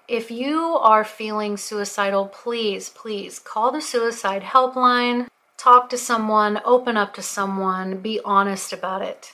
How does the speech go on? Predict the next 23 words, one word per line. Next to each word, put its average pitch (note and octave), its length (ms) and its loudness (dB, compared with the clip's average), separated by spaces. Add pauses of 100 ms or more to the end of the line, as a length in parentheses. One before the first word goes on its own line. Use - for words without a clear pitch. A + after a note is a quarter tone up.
There's G3+ 220 -8
help A3 300 2
out F#3+ 260 2
there, F#3 200 0
and G3+ 140 -6
people A#3 320 -6
do G#3+ 240 -6
care. G3 540 -4 (1900)
And C4 400 2
as G#3+ 220 2
always, F#3+ 640 0
much A#3 420 -2
respect F3+ 500 -8
to F#3+ 80 -10
the F3+ 100 -4
victims. E3+ 720 -10 (600)
We C#4+ 220 -2
in F#4 120 -2
this B3+ 180 -2
community A#3+ 600 -2
tell F4 360 2
these G#3+ 200 -2
stories, - 640 -6